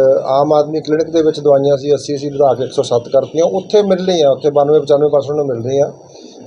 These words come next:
But ਜਿਹੜਾ ਤੁਹਾਡਾ ਡਿਸਟ੍ਰਿਕਟ ਹਸਪਤਾਲ ਹੈ ਜਾਂ ਜਿਹੜਾ ਸਾਡਾ ਸਬ ਡਿਵੀਜ਼ਨ ਹਸਪਤਾਲ ਹੈ, ਸੀ ਐਸ ਸੀਜ਼ ਹੈ,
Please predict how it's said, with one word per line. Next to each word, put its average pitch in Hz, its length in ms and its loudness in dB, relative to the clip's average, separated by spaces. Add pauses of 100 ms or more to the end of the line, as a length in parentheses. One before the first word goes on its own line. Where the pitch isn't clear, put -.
But 147 120 4
ਜਿਹੜਾ 170 200 4
ਤੁਹਾਡਾ 170 280 2
ਡਿਸਟ੍ਰਿਕਟ 151 460 -2
ਹਸਪਤਾਲ 165 320 2
ਹੈ 170 120 4
ਜਾਂ 151 240 2
ਜਿਹੜਾ 147 200 2
ਸਾਡਾ 139 240 0
ਸਬ 127 160 -2
ਡਿਵੀਜ਼ਨ 147 360 0
ਹਸਪਤਾਲ 131 280 -2
ਹੈ, 143 80 6
ਸੀ 135 200 -4
ਐਸ 131 120 -2
ਸੀਜ਼ 139 240 -2
ਹੈ, - 280 0